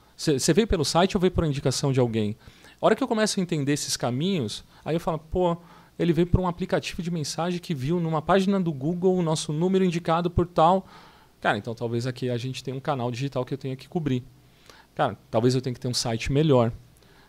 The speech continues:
E aí esse site melhor, o que que eu faço quando ele tá lá dentro do site? Ele tá dentro da minha loja online. O que que eu faço com ele quando ele tá lá dentro?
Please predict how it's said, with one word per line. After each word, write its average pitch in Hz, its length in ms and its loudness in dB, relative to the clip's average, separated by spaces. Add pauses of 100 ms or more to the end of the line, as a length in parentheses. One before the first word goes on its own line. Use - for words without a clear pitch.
(100)
E 127 80 2
aí 139 180 2
esse 156 180 0
site 151 360 0
melhor, 127 320 0 (340)
o - 80 -16 (160)
que - 100 -14
que - 80 4
eu 214 40 8
faço - 240 6
quando 147 140 6
ele 131 100 8
tá 127 140 4
lá 120 160 6
dentro 113 240 2
do 107 60 0
site? - 460 -4 (120)
Ele 117 100 -2
tá 160 120 2
dentro 185 220 2
da 180 100 -2
minha 180 160 -2
loja 156 280 0
online. 127 480 2 (260)
O - 40 -20
que 175 100 -8
que - 80 -2
eu 226 40 4
faço - 360 8
com 131 120 4
ele 120 100 4
quando 139 180 2
ele 131 100 6
tá 131 120 0
lá 117 100 2
dentro? 101 340 -4